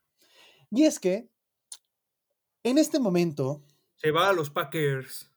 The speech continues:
Speaker 1: en este momento se está dando a conocer por fuentes muy, muy, muy cercanas que a menos de que suceda algo esta noche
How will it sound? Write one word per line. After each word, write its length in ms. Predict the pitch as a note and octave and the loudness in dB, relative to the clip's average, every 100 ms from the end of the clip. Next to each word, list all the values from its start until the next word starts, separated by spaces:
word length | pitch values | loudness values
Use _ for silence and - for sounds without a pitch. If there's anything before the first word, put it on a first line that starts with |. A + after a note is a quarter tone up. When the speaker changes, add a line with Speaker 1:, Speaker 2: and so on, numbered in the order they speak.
| _ _ | _ _
Speaker 1:
en 160 | B3 C#4 | 0 2
este 260 | D4+ D4+ | 0 -2
momento 500 | B3 F#3+ F#3+ F3+ G3 | -2 0 -2 0 0
se 100 | F#3+ | 0
está 480 | F#3+ - G3 G3+ - _ - | -2 4 4 4 -2 _ -14
dando 760 | E3 G3+ G#3 F#3 F3+ G#3 - _ - | 0 2 2 -2 -2 -2 -8 _ -12
a 160 | D3+ | -10
conocer 640 | - D#3 C#3+ C#3 C#3+ C3 - _ _ _ _ _ _ - | -6 -4 -4 -4 -6 -6 -10 _ _ _ _ _ _ -14
por 160 | D#3 | -12
fuentes 580 | D3 F#3+ F#3+ F#3+ F3 - | -4 -2 0 0 -2 -6
muy, 560 | F#3+ F3 F#3+ F#3 D#3+ C#3+ _ _ | -4 0 2 2 -2 -8 _ _
muy, 520 | D3+ E3+ F#3 F3 D3 - _ _ | -6 0 0 0 -4 -12 _ _
muy 760 | D3 E3+ F#3+ B3 B3 A#3+ G#3 D#3 | -4 2 6 8 8 8 6 2
cercanas 840 | - C#3 C3+ D#3 D#3+ F#3 A3+ - _ _ _ _ _ _ _ | -2 -2 0 0 0 -2 -6 -14 _ _ _ _ _ _ _
que 100 | - | -6
a 80 | - | -2
menos 300 | C4+ D#4 B3+ | -2 -2 -2
de 120 | A3 | -4
que 120 | F#3 | -6
suceda 440 | F#3 - A3+ E3 G#3 | -8 -8 -6 -2 -2
algo 260 | G#3 G3 | 0 0
esta 260 | G3 - D#3 | 0 -2 -4
noche 500 | D3+ D#3 - D#3+ | -4 -6 -8 -8